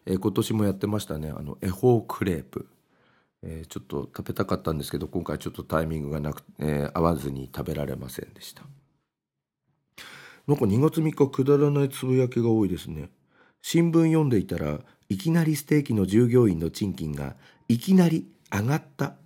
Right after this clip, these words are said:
という記事が出ていて笑ってしまいました。いきなりっていい響き。まだいきなりステーキ行ってないんですけどね。二月三日のつぶやきです。飲酒検問を受けた。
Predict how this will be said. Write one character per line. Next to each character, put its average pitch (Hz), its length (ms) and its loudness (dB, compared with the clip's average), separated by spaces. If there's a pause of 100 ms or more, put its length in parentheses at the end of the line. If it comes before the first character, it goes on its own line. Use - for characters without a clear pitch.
(100)
と 90 100 0
い 85 160 0
う 82 40 -2
記 - 140 -10
事 90 120 -4
が 78 140 -4
出 73 120 -6
て 69 140 -12
い 64 60 -12
て 67 100 -12
笑 69 260 -8
っ - 40 -10
て - 160 -8
し - 120 -14
ま 76 140 -8
い 67 60 -8
ま 71 100 -14
し - 60 -18
た。 - 200 -20 (340)
い 120 120 6
き 185 160 2
な 165 140 6
り 165 120 4
っ 170 40 -4
て - 440 2
い 113 360 6
い 175 180 4
響 95 320 -6
き。 - 240 -12 (1200)
ま 98 100 -6
だ 90 200 -6
い 82 80 -10
き 98 140 -2
な 98 120 0
り 98 100 0
ス - 180 -10
テ 98 200 2
ー 87 60 0
キ - 100 -6
行 76 80 -6
っ - 20 -20
て - 120 -6
な 85 140 -2
い 82 40 -2
ん 69 40 -6
で - 80 -10
す - 60 -18
け - 80 -10
ど 76 120 -12
ね。 73 300 -10 (1600)
二 110 100 2
月 123 220 2
三 107 140 0
日 104 180 -2
の 101 120 0
つ - 100 -4
ぶ 87 100 0
や 85 140 0
き 76 140 -8
で 80 100 -2
す。 - 200 -12 (120)
飲 117 240 0
酒 - 120 -10
検 107 220 2
問 85 140 0
を 76 40 -4
受 78 180 -8
け - 40 -16
た。 - 140 -14